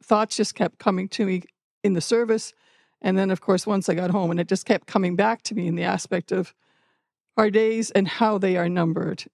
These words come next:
And I had the privilege of s-, turning seventy-five this year. And two years ago, we celebrated our fiftieth wedding anniversary, and we always wanted to go back up north where we had lived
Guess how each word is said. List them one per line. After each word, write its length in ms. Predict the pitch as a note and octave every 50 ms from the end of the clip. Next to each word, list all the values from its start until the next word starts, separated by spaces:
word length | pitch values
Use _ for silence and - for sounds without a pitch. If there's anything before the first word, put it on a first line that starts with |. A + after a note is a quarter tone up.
| _ _
And 480 | G3 G3 F#3+ F#3+ F#3+ F#3 F#3+ F#3+ - - _ _ _ _ _ _ _ _ _ _ _
I 120 | G3 G3 G#3+
had 100 | G#3+ F#3
the 60 | F#3+
privilege 400 | - A#3+ A3+ A3 G#3+ G3+ F3 -
of 100 | G3 - -
s-, 200 | - - - - - -
turning 260 | - A3+ G3 F#3+ F3+
seventy-five 680 | - - G#3 F#3 F#3+ F#3 E3+ - A3 A3 A3 G#3+ G#3
this 240 | F3+ E3 E3 - -
year. 260 | F3+ D#3+ E3 G3 C4 - _ _ _ _ _ - - _ _ _ _ _ _ _ _ _ _ _ _
And 360 | - - G#3 G3+ G3 G3 F#3+ - _ _ _ _
two 140 | - - C#4
years 260 | C4 B3 C#4+ C#4+ C4
ago, 220 | A#3+ G3 G3 G3 G3
we 100 | F#3+ G3
celebrated 500 | - - A3+ G#3+ G#3 F#3+ G3 G3 G3 -
our 80 | F#3
fiftieth 460 | - - G#3+ - - - F3+ E3+ - -
wedding 280 | G#3 A3 A3 G#3+ G3+
anniversary, 600 | F3+ F3 F3 E3+ F#3 F3 E3+ - - - F3+ F3+
and 80 | F3+ F3+
we 100 | F3+ F#3
always 280 | G3 A3+ B3+ B3 -
wanted 160 | A#3+ A#3 A3+ G#3+
to 160 | G3 G3+ F#3+
go 80 | G3 - _ _
back 300 | - G#3 A3 G#3 - -
up 160 | F#3 - -
north 480 | G#3 G3 G3+ G#3+ A3 A3 A3 - - -
where 140 | F#3+ F#3
we 160 | E3+ F#3 F#3+ D#3+
had 180 | - F3 E3
lived 340 | E3+ F3 F3+ F3+ E3+ -